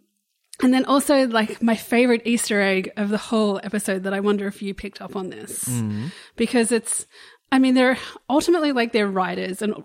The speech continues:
Speaker 1: all writers are nerds and they're nerds for writing
Speaker 2: <laughs>
Speaker 1: process.
Speaker 2: I can attest to that, yes.
Speaker 1: Right.
Speaker 2: Yes.
Speaker 1: So here's what I picked up. So the first,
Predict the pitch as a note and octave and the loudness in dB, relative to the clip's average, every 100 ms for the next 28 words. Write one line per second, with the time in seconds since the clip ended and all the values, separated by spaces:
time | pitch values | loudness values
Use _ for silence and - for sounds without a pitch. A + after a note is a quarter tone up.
0 | A3 F#3+ G#3+ - C#4 D4+ A#3+ A3+ G#3 F#3+ | -16 -20 -12 0 2 4 4 2 2 2
1 | F#3+ F3 F#3 F3+ - - G#3 G3+ G3+ G#3 | 0 0 -4 -8 -10 -2 0 2 4 4
2 | G3 G3 G3 G3 F#3+ F#3+ F3+ F#3 - F#3 | 4 2 0 0 0 0 -2 -2 -2 -2
3 | F3 - G3 - - A2+ - A2+ - G#2 | -4 -8 -8 -8 -6 -4 -2 -4 -2 -4
4 | - G2+ G#2+ - G3+ F#3 F#3+ A3 - F#3+ | -4 -6 -6 -4 -2 0 -2 -6 -10 -12
5 | G#3 - - - B3+ B3 B3 - C4 - | -12 -16 -10 0 2 2 0 -4 -14 -18
6 | - _ - - - - C#4+ C#4 B3 A#3+ | -20 _ -16 -10 -6 0 2 2 2 2
7 | A3+ A3+ A#3 - A#3+ - F#3 - A3+ _ | 2 0 -2 -4 -6 -4 -8 -8 -12 _
8 | - - - A3+ A#3 - C#4 D4+ - | -20 -18 -2 0 0 0 2 2 0